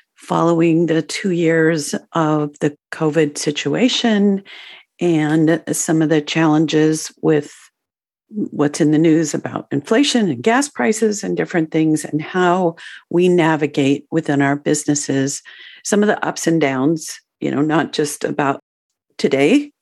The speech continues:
but in general, how to think about it. And I don't know if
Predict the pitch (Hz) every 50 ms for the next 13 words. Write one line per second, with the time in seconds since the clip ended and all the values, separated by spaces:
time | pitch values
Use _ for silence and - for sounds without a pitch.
0 | _ - - 165 160 147 147 - 156 165 170 165 160 180 170 165 156 127 135 -
1 | - 147 156 170 165 - - 151 147 143 139 - - 127 143 156 208 262 262 -
2 | _ _ _ _ _ _ _ _ _ _ - - - - - - - - _ _
3 | - - 180 180 180 180 180 175 170 180 185 185 190 190 190 190 185 - - -
4 | _ _ _ _ _ - 202 220 254 294 320 320 339 359 339 294 - 349 320 311
5 | 320 - - - 285 269 269 269 254 254 247 - - -